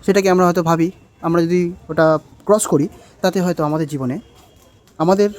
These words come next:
সময়টা খারাপ যেতে পারে। আবার দেখতে পাবো যদি ভাঙা আয়না আমরা দেখি, এই যে এই জায়গাটা তোমরা দেখতে পাচ্ছ এখানে কিন্তু একটি ফাঁকা জায়গা ইতিমধ্যে করা হয়েছে। এখানেও আশা করি কিছু কিছু জিনিস ইনস্টল হবে। এবং এখানে একটা জিনিস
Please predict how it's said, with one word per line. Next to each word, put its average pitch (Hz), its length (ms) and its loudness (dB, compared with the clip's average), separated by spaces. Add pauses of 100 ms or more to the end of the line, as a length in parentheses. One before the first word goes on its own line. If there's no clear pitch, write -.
(140)
সময়টা 170 340 0
খারাপ 175 200 0
যেতে 123 180 -4
পারে। 110 120 -12 (460)
আবার 196 180 2 (180)
দেখতে 175 220 -2
পাবো 170 140 -2 (480)
যদি 170 120 -4 (120)
ভাঙা 160 240 0 (140)
আয়না 175 220 2
আমরা 156 200 2
দেখি, 123 180 -6 (180)
এই 185 100 -4
যে 190 60 -6 (100)
এই 190 140 -4
জায়গাটা 156 240 -2
তোমরা 156 200 -2
দেখতে 135 180 -10
পাচ্ছ - 160 -8 (680)
এখানে 160 200 -2
কিন্তু 151 180 -2
একটি 160 100 -8 (120)
ফাঁকা 147 320 -6
জায়গা 135 200 -4 (140)
ইতিমধ্যে 131 340 -6
করা 135 160 -2
হয়েছে। 131 240 -8
এখানেও 208 260 -4
আশা 180 260 -4
করি 165 160 -2
কিছু 147 180 -6
কিছু 156 200 -4
জিনিস 143 180 -2 (180)
ইনস্টল 147 300 -4 (100)
হবে। 135 200 -6 (500)
এবং 160 120 -2 (140)
এখানে 202 280 -6
একটা 185 160 -8
জিনিস 180 180 -4